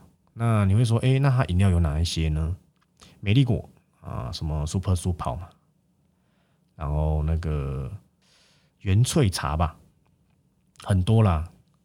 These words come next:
好不好？饮料也是一个不小的市场。那严格来讲也没有什么特别需要说的，只是我认为说，诶，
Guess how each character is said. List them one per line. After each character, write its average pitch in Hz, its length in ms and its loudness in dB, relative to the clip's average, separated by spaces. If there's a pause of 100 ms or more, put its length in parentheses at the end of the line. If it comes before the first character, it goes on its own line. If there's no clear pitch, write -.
(600)
好 - 120 -14
不 76 60 -4
好？ 76 160 -4 (500)
饮 90 140 -2
料 110 160 4
也 92 80 4
是 104 140 0
一 95 100 2
个 82 420 0 (140)
不 98 80 -10
小 73 220 -4
的 73 60 -6
市 80 180 -4
场。 - 180 -8 (600)
那 80 440 -2 (960)
严 90 140 -16
格 92 100 -2
来 87 140 4
讲 80 260 0
也 78 100 0
没 82 120 2
有 92 100 4
什 85 100 -4
么 76 220 -2
特 92 180 -2
别 80 140 0
需 82 140 -6
要 80 100 0
说 76 280 -6
的， 76 60 -8
只 - 120 -8
是 104 100 -2
我 92 100 0
认 92 120 2
为 87 100 0
说， 87 200 -2
诶， 107 200 0